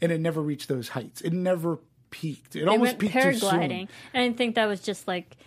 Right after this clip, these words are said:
Speaker 2: just the peak of the, and the climax of their characters is that he, Dell finally gets,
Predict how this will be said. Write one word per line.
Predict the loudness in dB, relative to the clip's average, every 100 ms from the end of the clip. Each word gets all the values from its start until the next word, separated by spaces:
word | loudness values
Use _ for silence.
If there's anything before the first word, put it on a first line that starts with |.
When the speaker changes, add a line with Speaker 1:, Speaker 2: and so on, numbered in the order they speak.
| _ _ _ _
Speaker 2:
just | -4 -2
the | -2
peak | -4 0 0 2
of | 0 0 -6
the, | -8
and | -6 -8
the |
climax | -6 -6 -4 -6 -6
of | -6
their | -8 -10
characters | -4 -2 0 -4 -8 -8 -8
is | -8
that | -6 -6 -6
he, | -14 -20 _ _ _ 0
Dell | 4 4
finally | 4 2 2 0
gets, | 0 -2 -2 -12 -14